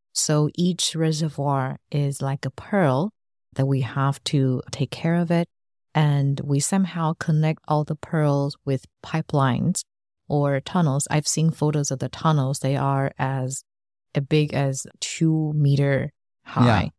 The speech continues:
Speaker 1: These are actually very impressive engineering projects. Okay, we have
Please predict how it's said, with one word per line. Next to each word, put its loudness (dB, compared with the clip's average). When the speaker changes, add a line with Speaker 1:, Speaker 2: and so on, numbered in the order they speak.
Speaker 1:
These -2
are 2
actually 0
very 2
impressive -2
engineering 0
projects. -2
Okay, 2
we 2
have 0